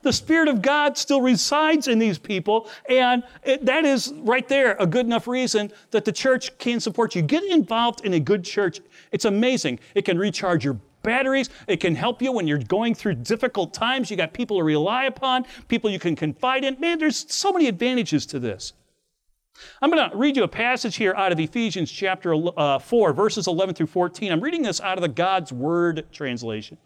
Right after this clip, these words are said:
I really like this translation. It's not a real popular one. It's a thought for thought translation, not a word for word, as I told you about earlier. But, uh,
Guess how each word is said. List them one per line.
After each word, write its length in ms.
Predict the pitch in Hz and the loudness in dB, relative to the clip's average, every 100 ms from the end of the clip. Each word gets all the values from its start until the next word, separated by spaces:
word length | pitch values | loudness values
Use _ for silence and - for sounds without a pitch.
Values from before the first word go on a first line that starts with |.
| - - - | -20 -20 -6
I 80 | 180 | 0
really 220 | 240 262 | 2 2
like 180 | 185 165 | 2 -2
this 120 | 143 | -6
translation. 640 | - 127 120 123 117 180 - | -6 -6 -4 -6 -6 -8 -8
It's 200 | 147 - | -8 -4
not 120 | 220 | 0
a 40 | |
real 160 | 170 156 | 2 0
popular 540 | - 185 180 160 135 | 0 -2 -2 -2 -2
one. 240 | 123 123 147 - - | -2 -4 -6 -14 -4
It's 180 | 208 240 | -2 0
a 160 | 196 - | -2 -4
thought 440 | - - 220 220 | -6 -2 -2 -2
for 200 | - 180 | -6 -4
thought 420 | 160 196 170 - - | -4 -2 -2 -4 -10
translation, 580 | - 143 127 139 143 143 | -6 -6 -2 -2 0 -2
not 200 | 170 180 | -2 -2
a 60 | |
word 320 | 143 135 135 120 | -2 2 0 0
for 120 | 139 | -4
word, 240 | 135 131 | 0 -2
as 120 | 123 | -2
I 80 | 131 | -6
told 260 | 123 139 120 | -6 -6 -6
you 40 | |
about 160 | 120 117 | -6 -6
earlier. 340 | 143 131 113 110 - - - | -4 -4 -6 -8 -16 -20 -6
But, 220 | 190 - | -6 -6
uh, 140 | - | -12